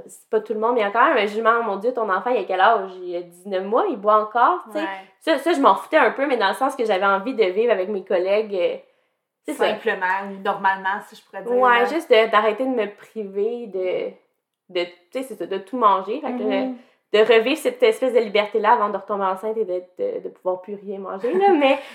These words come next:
Speaker 2: Ben, peut-être qu'il sera pas allergique, là, cet enfant-là.
Speaker 1: Non, mais enceinte, faut qu'on ait quand même des
Speaker 2: Oui, oui, oui,
Speaker 1: restrictions,
Speaker 2: non, ok,
Speaker 1: là,
Speaker 2: ouais,
Speaker 1: mais
Speaker 2: dans ce sens-là.
Speaker 1: Oui, mais, euh, non, le deuxième, il sera pas allergique, on s'est dit ça, mais <laughs> en même temps, rendu là,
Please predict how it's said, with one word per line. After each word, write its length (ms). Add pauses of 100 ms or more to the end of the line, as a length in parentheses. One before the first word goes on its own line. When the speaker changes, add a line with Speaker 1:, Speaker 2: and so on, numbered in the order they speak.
Speaker 2:
Ben, 160
peut-être 220
qu'il 80
sera 200
pas 120
allergique, 420
là, 120
cet 240
enfant-là. 420
Speaker 1:
Non, 320
mais 100
enceinte, 340
faut 140
qu'on 200
ait 40
quand 160
même 40
des 80
Speaker 2:
Oui, 240
oui, 160
oui, 60
Speaker 1:
restrictions, 280
Speaker 2:
non, 160
ok, 80
Speaker 1:
là, 140
Speaker 2:
ouais, 60
Speaker 1:
mais 60
Speaker 2:
dans 60
ce 100
sens-là. 340 (220)
Speaker 1:
Oui, 220
mais, 600
euh, 40
non, 140
le 100
deuxième, 280
il 40
sera 120
pas 100
allergique, 460
on 80
s'est 140
dit 100
ça, 260
mais 260
<laughs> 60
en 80
même 220
temps, 320
rendu 360
là, 160